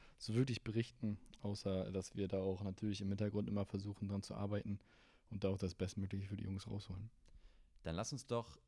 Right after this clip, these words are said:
Speaker 2: äh, das Segment der U dreiundzwanzig beenden und jetzt noch mal kurz in die Jugendabteilung reinschauen.
Speaker 1: Sehr gerne.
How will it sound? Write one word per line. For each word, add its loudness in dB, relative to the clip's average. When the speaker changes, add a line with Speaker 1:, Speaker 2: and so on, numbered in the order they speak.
Speaker 2:
äh, 0
das -4
Segment -2
der -6
U -2
dreiundzwanzig -4
beenden -2
und -4
jetzt -2
noch -2
mal 0
kurz -2
in 0
die -8
Jugendabteilung -4
reinschauen. -4
Speaker 1:
Sehr 2
gerne. 2